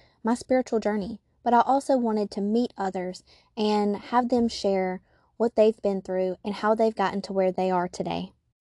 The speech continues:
If you haven't done so already, it would really mean a lot to me if you could rate and review the podcast. This really helps the podcast grow and reach more people, but it also allows me to get more guests on the show.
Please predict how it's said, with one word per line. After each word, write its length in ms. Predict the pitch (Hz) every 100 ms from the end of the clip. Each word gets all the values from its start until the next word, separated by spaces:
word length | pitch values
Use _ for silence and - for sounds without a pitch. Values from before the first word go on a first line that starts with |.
| _ _ _ _ -
If 160 | 240
you 80 | 247
haven't 300 | 269 320 247
done 220 | 220 202
so 200 | - 202
already, 540 | 202 196 185 180 185 - _ _ _ -
it 100 | 247
would 120 | 285 285 240 196 233
really 320 | 254 269 262
mean 300 | 226 190 185
a 80 | 185
lot 300 | 185 180 -
to 100 | 185
me 320 | 175 175 -
if 180 | 208 -
you 80 | 247
could 160 | 294 247
rate 380 | 196 196 190 _
and 140 | 202
review 300 | 208 202 190
the 100 | 190
podcast. 680 | - 185 180 180 175 190 - _ _ _ _ _ _ _ _ _ -
This 200 | 254 - 226
really 300 | 262 311 330
helps 400 | - 202 190 -
the 80 | 202
podcast 580 | - 208 - 208 - -
grow 400 | 190 190 220 262 _ _ _
and 160 | 226 208
reach 260 | 196 -
more 120 | 202
people, 480 | 190 208 196 180 190 - _ _
but 120 | 240
it 100 | 247 -
also 320 | 247 254 262
allows 360 | 240 196 196 -
me 340 | 202 196 220
to 140 | - 202
get 200 | 202 -
more 140 | 190
guests 420 | - 202 190 - -
on 140 | 196
the 60 | 202
show. 360 | - 214 202